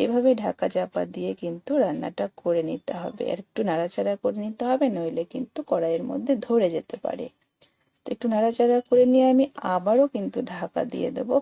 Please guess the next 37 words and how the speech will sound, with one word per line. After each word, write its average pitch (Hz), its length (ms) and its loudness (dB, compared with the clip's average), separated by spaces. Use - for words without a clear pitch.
পাঁচ 180 180 0
মিনিটের 165 400 -6
জন্য, 175 260 -4
আঁচটাকে - 440 -6
কমিয়ে। - 400 -4
আজ 190 100 0
বাড়িয়ে 196 320 0
ঢাকা 175 220 -4
দেবে 175 200 -6
না। 175 160 -12
পাঁচ - 160 0
মিনিট 247 280 4
পরে 247 160 4
ঢাকাটা 233 360 0
খুলে 220 360 -2
নিলাম। 240 280 -4
তো - 80 -20
চিকেন 185 300 -2
কিন্তু 185 240 -6
কষা 185 340 -2
একদমই 202 420 -2
রেডি 233 320 0
হয়ে 233 240 4
গেছে। 240 300 -2
একটু - 160 -8
নাড়াচাড়া 185 540 -2
করে 160 180 -4
নিয়ে 254 160 2
ভেজে 175 340 0
রাখা 180 220 -6
আলুটা 170 360 -4
আমি 247 120 -2
এখন - 220 -4
দিয়ে - 260 -6
দেব 156 140 -4
এর - 160 -4
মধ্যে। - 360 -10